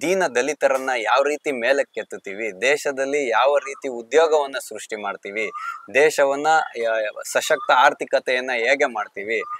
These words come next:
ಆ, ಅಪರಾಧವನ್ನ ಹೇಗೆ ನಿಯಂತ್ರಣ ಮಾಡ್ತೀವಿ, ದೇಶದ ಸೇನೆಯನ್ನ ಯಾವ ರೀತಿ ಬಲಿಷ್ಠ ಮಾಡ್ತೀವಿ, ದೇಶದ ಹೆದ್ದಾರಿಯನ್ನ, ಆ, ಗ್ರಾಮೀಣ ಸಾರಿಗೆಯನ್ನ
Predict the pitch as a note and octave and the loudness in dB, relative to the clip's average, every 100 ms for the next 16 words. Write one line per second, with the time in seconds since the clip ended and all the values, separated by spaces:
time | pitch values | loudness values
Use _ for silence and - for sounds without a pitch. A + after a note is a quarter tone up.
0 | - - A#2 G#2+ A2 D3+ D#3 D3 D3 C#3+ | -10 0 4 4 4 6 6 6 4 2
1 | C#3+ B2+ D#3+ D#3 C3 B2 A#2 A2 G#2+ G#2 | 0 0 0 0 -2 -8 -6 -4 -4 -6
2 | F#2+ - G#2 A#2+ G#2+ C#3+ D3+ D3 C#3 C3 | -10 -8 -6 -4 2 2 2 2 2 2
3 | D3 E3+ E3 D3+ D3 C3 B2 C3+ C3 B2+ | 2 2 2 0 0 2 2 0 -4 -6
4 | A2 B2 - A2 G#2 F#2+ G#2 A#2+ G#2+ A#2+ | -6 -6 -4 -6 -6 -10 -8 -6 -2 0
5 | D3 D3 C3+ A#2+ B2 C3 D#3+ D#3+ D3+ C3+ | 0 0 0 0 2 4 4 6 2 -2
6 | C3 C3 - - _ G#2 A2 G#2 G#2+ C#3+ | -4 -6 -6 -14 _ -4 -4 0 2 4
7 | D#3+ D3+ C#3 B2 A#2 A2 A#2+ C3 B2+ B2 | 2 0 2 0 -2 0 0 2 0 -2
8 | B2 | -4